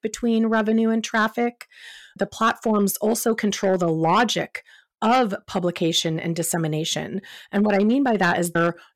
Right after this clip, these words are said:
their content moderation rules, their terms of service, their community guidelines, um,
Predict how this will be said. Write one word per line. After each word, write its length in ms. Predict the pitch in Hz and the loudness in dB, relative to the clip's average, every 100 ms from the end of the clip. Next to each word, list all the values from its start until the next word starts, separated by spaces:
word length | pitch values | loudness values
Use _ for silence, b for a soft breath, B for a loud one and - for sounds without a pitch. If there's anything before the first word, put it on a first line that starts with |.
| - | -2
their 140 | 180 | -2
content 420 | 175 208 214 226 | 0 -2 -2 -2
moderation 640 | 208 202 190 220 - 214 190 | 0 0 2 2 0 -2 -2
rules, 560 | 170 170 156 170 180 B B _ | -2 0 0 -2 -4 B B _
their 300 | 185 180 175 | -2 2 2
terms 420 | 175 - 208 214 202 | 0 -2 0 2 0
of 100 | 190 | -2
service, 720 | - - 226 185 165 - - | -2 2 2 2 -2 -2 -2
their 260 | - 175 175 | -2 -2 -2
community 500 | - 196 214 220 202 | -2 2 2 2 0
guidelines, 960 | 180 190 233 202 160 156 160 165 170 B B B - | 2 2 2 2 0 -2 -4 -4 -4 B B B -4
um, 380 | 185 175 170 | 0 0 -2